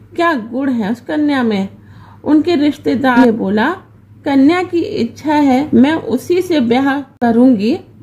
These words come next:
जो प्रतिदिन एक हजार संतों को भोजन पवाता हो, प्रसाद पवाता हो।"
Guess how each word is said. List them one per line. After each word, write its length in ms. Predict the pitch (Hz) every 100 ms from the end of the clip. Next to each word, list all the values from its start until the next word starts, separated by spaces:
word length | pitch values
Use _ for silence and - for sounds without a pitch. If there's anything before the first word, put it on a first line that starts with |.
| - - - - -
जो 240 | 208 349
प्रतिदिन 880 | 349 320 262 - 330 247 233 185 196 - - _ _ -
एक 300 | 339 359 - 277
हजार 500 | 269 233 269 277 262
संतों 520 | - 247 233 285 294
को 180 | 262 247
भोजन 600 | 220 233 214 220 302 285
पवाता 560 | 226 220 208 208 202
हो, 340 | 196 190 170 196 - - - -
प्रसाद 600 | 262 254 302 285 302 269
पवाता 460 | 254 226 202 190 -
हो।" 300 | 214 202 185